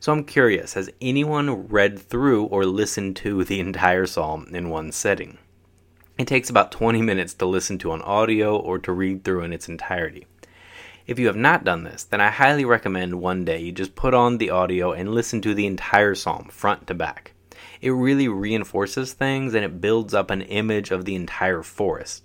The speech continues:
not just the individual sections or trees that we're gonna cover.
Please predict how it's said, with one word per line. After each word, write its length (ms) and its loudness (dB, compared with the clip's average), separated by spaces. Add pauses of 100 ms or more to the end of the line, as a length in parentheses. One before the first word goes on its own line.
not 260 -2
just 200 -8
the 140 -8
individual 560 -4
sections 640 -4
or 80 -6
trees 420 -8
that 120 -10
we're 100 -12
gonna 180 -10
cover. 400 -8